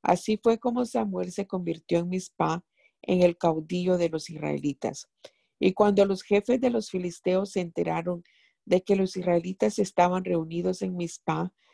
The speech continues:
se prepararon para ir a luchar contra ellos, y cuando los israelitas lo supieron, se llenaron de miedo,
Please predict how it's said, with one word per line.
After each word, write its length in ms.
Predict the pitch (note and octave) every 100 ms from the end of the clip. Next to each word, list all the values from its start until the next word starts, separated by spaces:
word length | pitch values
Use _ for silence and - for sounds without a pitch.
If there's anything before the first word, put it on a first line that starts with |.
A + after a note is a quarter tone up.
| _ _
se 180 | - G3
prepararon 600 | G3+ G3 F#3+ G3 G#3 A3+
para 220 | A3 F#3+
ir 200 | F#3 F#3+
a 40 |
luchar 440 | G3+ F#3+ - E3+ -
contra 340 | F#3 F3+ E3
ellos, 460 | D#3+ D#3+ F#3 F#3 _ _ _ _
y 120 | - F#3+
cuando 300 | G3+ F#3+ F#3
los 240 | F#3 -
israelitas 680 | F3+ F3+ F3 F#3+ F#3+ A3+ -
lo 160 | G#3 G3+
supieron, 560 | E3+ - E3+ E3+ F3+
se 140 | F#3+ G3
llenaron 460 | E3+ D#3 D3+ D#3+
de 120 | D#3+ D3+
miedo, 440 | D3+ D3+ D3+